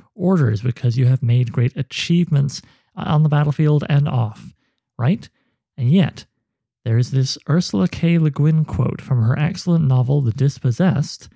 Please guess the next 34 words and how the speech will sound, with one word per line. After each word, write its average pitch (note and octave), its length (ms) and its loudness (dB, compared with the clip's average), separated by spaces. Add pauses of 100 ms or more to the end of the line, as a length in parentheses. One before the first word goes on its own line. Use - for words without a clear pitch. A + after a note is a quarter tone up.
(340)
which - 560 -4 (460)
I C#3 100 0
will C3+ 140 2
read C#3 240 2
as C3+ 140 0
follows. A2 680 -8 (220)
This B2+ 200 -4
is A#2+ 140 0
a A2 180 2
character - 640 -2
in B2 220 0
a A#2 120 0
kind B2+ 200 -2
of A2 100 -2
big D3 180 -4
scene C3+ 280 0
near A#2+ 160 2
the - 140 0
end, E3+ 260 2
but C3 100 0
it's - 140 -12
not - 160 -6
spoilery, A#2 500 0 (600)
who B2 260 2
is A#2 320 2
making F#3 400 2
his F3 200 -2
thoughts - 380 -4
known B2 300 2
on B2+ 140 -2
the A#2 100 0
concept A2 500 -6
of G#2+ 80 -8
deserving. B2+ 600 -2